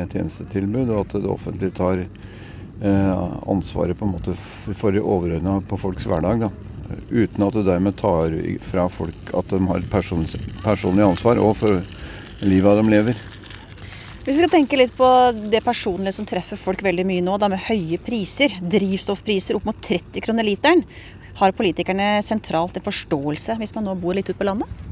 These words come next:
Speaker 1: Nei, eh, det er klart det er vanskelig, særlig med den valgkampen vi hadde, hvor det ble l-, lovd, eh, lavere drivstoffpriser, men det sier jo bare at, eh, politikere bestemmer ikke alt. Dette er jo bestemt av krigen og tilgangen på, eh,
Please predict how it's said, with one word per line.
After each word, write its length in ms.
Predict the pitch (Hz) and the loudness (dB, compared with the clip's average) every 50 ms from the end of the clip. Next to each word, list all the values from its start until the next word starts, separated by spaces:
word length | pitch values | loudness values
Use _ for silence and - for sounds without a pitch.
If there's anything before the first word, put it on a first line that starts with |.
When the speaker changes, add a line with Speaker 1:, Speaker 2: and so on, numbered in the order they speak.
| - - - - - - - - - - - - - - - - - - - - | -12 -12 -14 -16 -16 -16 -16 -16 -16 -14 -14 -14 -14 -16 -16 -20 -20 -20 -12 -2
Speaker 1:
Nei, 300 | - 165 180 220 247 247 233 | 4 6 6 6 6 6 4
eh, 300 | 233 226 220 214 214 208 | 4 4 4 4 4 4
det 140 | 196 180 190 | 4 6 6
er 300 | 190 190 196 190 185 185 175 | 6 6 6 6 4 4 6
klart 220 | 185 175 175 175 | 4 4 4 4
det 80 | 170 156 | 4 4
er 80 | 156 156 | 6 6
vanskelig, 380 | 151 135 - - - 180 208 190 | 6 4 4 0 -2 -2 0 2
særlig 300 | 202 180 147 139 147 147 | 4 4 6 6 6 4
med 160 | 151 160 165 156 143 | 4 4 6 6 6
den 80 | 139 131 | 6 6
valgkampen 460 | 110 98 101 - 135 135 135 160 151 | 4 4 2 2 0 0 0 0 2
vi 80 | 160 160 | 4 4
hadde, 220 | 151 147 147 175 175 | 4 4 4 2 2
hvor 160 | 170 160 156 | 4 4 4
det 120 | 151 147 143 | 4 4 4
ble 140 | 143 143 139 | 4 4 4
l-, 400 | 139 135 135 131 131 127 127 127 | 4 4 4 4 4 4 4 4
lovd, 300 | 123 120 120 117 117 120 120 | 4 2 2 0 0 0 2
eh, 300 | 123 123 123 117 117 117 | 2 2 2 2 2 2
lavere 380 | 117 113 101 85 87 98 110 117 113 113 113 110 104 104 104 104 98 90 - - | 4 4 2 2 2 0 0 0 -2 -2 -2 -2 0 -2 -2 -4 -6 -6 -6 0
drivstoffpriser, 640 | 107 117 113 - - 131 135 - 151 143 139 - 185 175 | 2 2 2 4 2 0 2 2 0 0 2 2 2 4
men 220 | 170 160 151 143 | 4 6 4 4
det 80 | 139 135 139 139 139 | 4 4 2 2 2
sier 220 | - 131 113 123 143 | 0 0 2 4 4
jo 20 | 143 131 | 4 4
bare 220 | 110 98 98 104 | 6 6 6 4
at, 140 | 110 98 - 120 | 2 2 0 -2
eh, 80 | 117 | -2
politikere 600 | 120 120 - 110 95 90 - 98 95 107 120 117 131 | -2 -2 -2 0 0 0 0 0 -2 0 0 -2 0
bestemmer 400 | 147 - - - 87 95 104 110 | -2 -2 -2 0 0 0 0 0
ikke 140 | - 147 135 | 0 2 4
alt. 260 | 151 180 190 - - | 4 2 0 0 -4
Dette 160 | 139 - - | -6 -2 0
er 240 | 165 165 127 98 90 | 0 0 0 2 2
jo 140 | 92 95 107 | 0 0 0
bestemt 480 | 117 110 - - 80 82 82 - - 113 | -2 -4 -2 -4 -4 -4 -4 -4 -4 -4
av 80 | 107 | -2
krigen 480 | 98 98 90 87 85 85 95 101 95 101 | -2 -2 0 0 0 2 2 2 4 4
og 140 | 104 104 95 | 2 2 0
tilgangen 480 | - 101 90 87 85 82 80 87 90 90 90 | 0 0 0 0 0 0 0 0 -2 -2 -2
på, 140 | 104 104 101 101 101 98 98 101 | -2 0 0 2 2 2 2 2
eh, 880 | 98 98 98 95 98 95 90 78 - 92 92 90 92 95 92 80 87 87 | 2 2 2 2 0 0 -2 -2 -4 -4 -2 -2 -2 -2 -2 -2 -4 -4